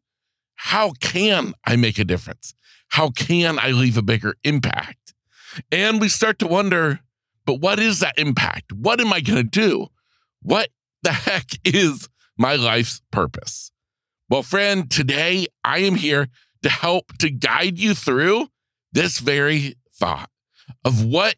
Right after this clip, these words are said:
is my life's purpose? How in the world do I even figure out what that is?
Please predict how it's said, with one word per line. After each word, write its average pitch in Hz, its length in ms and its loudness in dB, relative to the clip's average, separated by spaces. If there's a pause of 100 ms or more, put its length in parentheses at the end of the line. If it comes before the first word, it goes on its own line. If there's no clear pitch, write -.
is 147 340 0
my 131 220 2
life's 107 380 0
purpose? - 540 -4 (340)
How 147 720 -2
in 131 120 2
the 135 80 4
world 131 480 0 (320)
do 120 80 2
I 139 80 4
even 160 240 0
figure 160 260 0
out 156 200 2
what 117 200 -2
that 113 160 0
is? - 460 -6